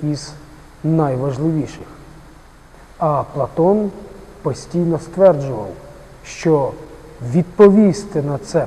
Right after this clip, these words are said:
питання і є сенсом нашого з вами життя. Дійсно, питання дуже важливе. Особливо в наш час, коли ми з вами стаємо свідками величезної кіл-, кількості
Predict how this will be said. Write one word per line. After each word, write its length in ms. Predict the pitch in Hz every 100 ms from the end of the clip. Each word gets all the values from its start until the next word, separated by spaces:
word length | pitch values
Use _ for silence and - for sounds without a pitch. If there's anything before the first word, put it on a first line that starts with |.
| -
питання 680 | - - 175 208 208 202 185 - - - -
і 120 | 220
є 520 | 165 156 180 165 139
сенсом 760 | - - 151 143 127 - 175 202 - - - - - - - -
нашого 400 | 160 135 - 147
з 60 |
вами 280 | 131 127 117 123
життя. 320 | 131 - 90 - - - - - - - - - -
Дійсно, 280 | 175 160
питання 380 | 131 131 180 220
дуже 260 | 151 185 175
важливе. 460 | 170 147 113 87 - - - - - - - - - - -
Особливо 460 | 147 - 160 262 240
в 80 | 190
наш 260 | 208 170
час, 460 | - - 160 - - - - - - - -
коли 220 | 147 160
ми 160 | 185
з 40 | 175
вами 360 | 180 196 170
стаємо 460 | 131 - 156 175 156
свідками 640 | - 190 202 - 180 170 143 - - - -
величезної 920 | 147 131 151 143 - 220 175 185 165 151 -
кіл-, 180 | 233 196 -
кількості 640 | 226 214 214 - - 185